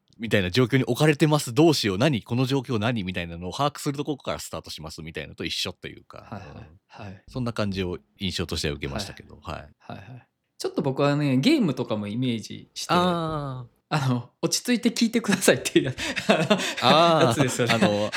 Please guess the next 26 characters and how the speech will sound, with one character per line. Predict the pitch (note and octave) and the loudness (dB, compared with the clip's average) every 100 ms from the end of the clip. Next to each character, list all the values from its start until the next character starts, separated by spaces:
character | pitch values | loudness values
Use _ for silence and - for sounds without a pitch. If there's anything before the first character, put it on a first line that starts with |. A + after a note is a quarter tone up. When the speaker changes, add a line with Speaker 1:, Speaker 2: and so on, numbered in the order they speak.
| - F3+ | 0 2
Speaker 2:
<laughs> | D3+ F#3 | 2 2
Speaker 1:
メ | C3 | 4
タ | D#3+ | 6
ル | D#3+ | 6
ギ | D3+ | 6
ア | C#3+ | 4
ソ | D3+ | 4
リ | B2 | 0
ッ | |
ド | - F2 | 0 -2
の | F2 | 0
や | D#2 | -2
つ | |
で | - | -6
す | D#2+ | -6
よ | |
ね。 | F2 - | -4 -4
あ | - | -6
れ | D2+ | -10
確 | - - | -10 -8
か | - | -6
ね。 | D#3+ - | -6 -6
Speaker 2:
は | - | -10
い。 | |
Speaker 1:
は | G#2+ | -8
い。 | G#2 | -8